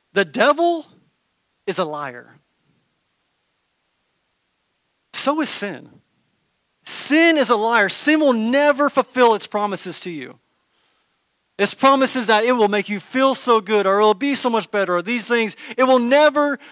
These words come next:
deliver. And that's why we continue to get stuck in these stupid cycles of sin,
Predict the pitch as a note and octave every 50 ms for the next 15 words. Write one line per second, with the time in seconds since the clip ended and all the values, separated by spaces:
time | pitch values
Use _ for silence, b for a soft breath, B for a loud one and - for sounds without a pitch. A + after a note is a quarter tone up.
0 | B B - A#3 B3 B3+ D4 D#4 D4+ A3+ G#3+ G#3 G3+ A3+ B3+ - C4+ B3+ A#3+ B3
1 | A#3+ - - A#3 - C4+ B3+ B3 B3+ B3 - - - - D#4 D#4+ D4+ - B3 A3
2 | A3 A3 - - C#4 C4+ C#4 G#3+ - C#4+ C4+ A#3+ - A#3 F3+ G#3+ G3+ - D#4+ D#4+
3 | A#3+ G#3 G#3